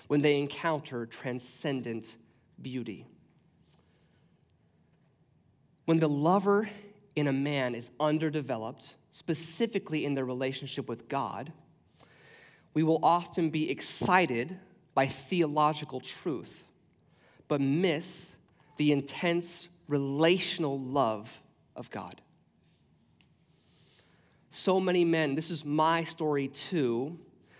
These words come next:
we know a lot of things about God, but our souls have not been transformed by deeply,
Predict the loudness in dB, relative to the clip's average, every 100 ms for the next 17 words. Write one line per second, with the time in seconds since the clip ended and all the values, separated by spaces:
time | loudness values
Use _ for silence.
0 | -2 2 4 6 6 6 4 4 4 2
1 | 0 0 -2 -4 -6 2 4 4 2 -6
2 | -4 -4 -8 -16 _ _ _ _ _ _
3 | _ _ _ _ _ _ _ _ _ _
4 | _ _ _ _ 2 2 2 -2 0 2
5 | 0 -2 -4 -4 -4 -6 -8 -6 -6 -4
6 | -8 -6 -2 0 0 -4 -6 -4 -4 -4
7 | -12 -10 -4 -4 -4 -2 0 0 -2